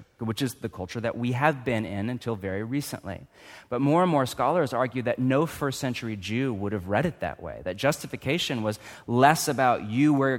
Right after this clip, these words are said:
guilty and now you are innocent before God, declared in the right. It was more about family identity, about how you were baptized from one family group into another family group,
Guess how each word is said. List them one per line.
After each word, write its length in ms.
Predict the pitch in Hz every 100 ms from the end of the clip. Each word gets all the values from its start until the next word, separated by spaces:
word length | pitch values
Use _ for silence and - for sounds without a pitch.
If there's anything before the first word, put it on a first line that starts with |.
| -
guilty 380 | 123 127 - 131
and 120 | 113
now 200 | 113 123
you 380 | 110 101 120 139
are 60 | 127
innocent 460 | 101 120 110 123 101
before 360 | 110 113 110
God, 360 | 101 107 104 101
declared 380 | 101 - 117 113
in 80 |
the 40 | 107
right. 240 | 117 117 - - -
It 80 | 135
was 180 | 131 117
more 180 | 120
about 300 | 165 139 -
family 480 | - - 120 135 131
identity, 540 | 113 101 95 110 131 196
about 160 | 131
how 80 | 127
you 140 | 127
were 80 | 117
baptized 720 | 92 107 110 - 156 151 156 -
from 240 | 110 98
one 240 | 107 135
family 420 | 156 160 151 156 147
group 400 | 151 160 165 - - -
into 260 | 127 123
another 400 | 117 101 104 156
family 400 | 151 165 156 160
group, 340 | 156 160 175